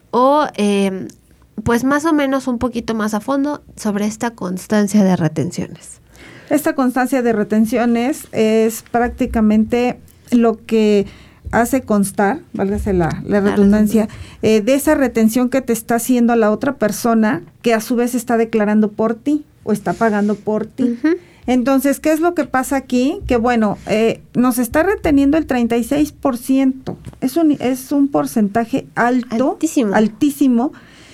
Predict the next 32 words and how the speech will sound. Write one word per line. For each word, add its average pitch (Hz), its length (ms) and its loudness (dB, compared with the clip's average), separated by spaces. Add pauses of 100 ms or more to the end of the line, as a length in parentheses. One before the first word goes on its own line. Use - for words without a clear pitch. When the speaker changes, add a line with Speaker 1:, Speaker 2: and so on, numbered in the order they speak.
(200)
Speaker 2:
¿Por 262 200 0
qué? 262 140 0
Porque 247 300 -4
de 262 80 -2
cada 311 180 0
cien 311 280 2
pesos 285 400 -2
me 247 100 2
va 240 80 2
a 247 40 -6
quitar 247 260 -4
treinta 226 340 0
y 208 80 2
seis 233 380 -2 (100)
pesos. - 560 -4 (140)
Entonces, 285 500 0
de 262 120 0
tal 294 180 0
manera 285 400 2
que 262 140 -6
cuando 220 280 2
yo 277 300 0
rente 262 480 0
algo, 233 340 0 (240)
obviamente 285 580 2
lo 247 120 0
voy 226 100 2
a 233 80 -2
tener 233 240 0
que 226 140 -2
dar 220 140 2
más 277 440 0